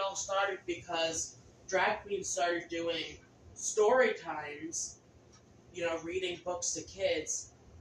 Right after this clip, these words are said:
And for some reason, lawmakers took offense to that.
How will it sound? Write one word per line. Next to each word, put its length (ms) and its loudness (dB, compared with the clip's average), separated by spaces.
And 160 4
for 120 -4
some 300 2
reason, 580 0
lawmakers 840 0
took 140 -10
offense 440 -4
to 60 -6
that. 300 -10